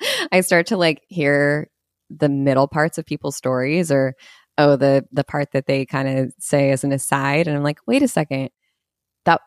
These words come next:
you were working at Google <laughs> when you did, when you did that? That's, that's so interesting. That was your day job?" Or, like, you were,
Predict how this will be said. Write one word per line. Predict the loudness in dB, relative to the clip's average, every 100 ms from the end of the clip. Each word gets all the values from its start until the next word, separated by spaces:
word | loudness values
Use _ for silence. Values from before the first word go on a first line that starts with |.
| -4
you | 0
were | 0
working | 0 -4 -4
at | -4
Google | -4 -2 -2 -4 -6 -6 0 0
<laughs> | 2 -2 -2 2
when | 4
you | 4 2
did, | 0 -2 -4 0
when | 2
you | 2
did | 2 0
that? | 0 0
That's, | 0 -2 -6 -20 -20 _ _ _
that's | 0 0 0
so | 2
interesting. | 2 0 -2 -2 0
That | 2 2
was | 2
your | 0
day | 0 0
job?" | 0 0 -2 -2
Or, | -2
like, | -2 -4
you | -2
were, | -2